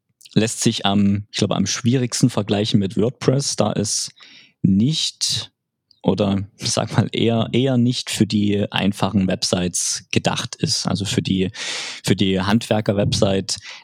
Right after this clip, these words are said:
das kann man mit Neos machen, das ist gar keine Frage. Nur der, ich glaube, der Overhead, der technische Overhead, den man hat,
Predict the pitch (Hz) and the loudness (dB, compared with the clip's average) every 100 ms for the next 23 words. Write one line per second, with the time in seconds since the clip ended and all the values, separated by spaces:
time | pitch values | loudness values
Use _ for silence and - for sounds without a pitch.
0 | - - - - 123 147 117 113 104 101 | -4 -2 0 2 2 4 2 4 2 2
1 | - 107 139 104 92 98 98 95 95 98 | 0 0 2 0 -2 -2 -2 0 0 0
2 | - 101 104 98 95 95 98 95 92 92 | 0 0 2 2 2 2 2 0 2 0
3 | 98 - 98 90 - 101 113 117 104 107 | 0 0 0 0 0 0 2 0 2 0
4 | 98 - - - 98 113 - 113 - 98 | 0 -2 -4 -2 0 0 2 0 0 0
5 | 98 95 - 190 180 117 104 - | 0 0 0 2 2 0 -2 -4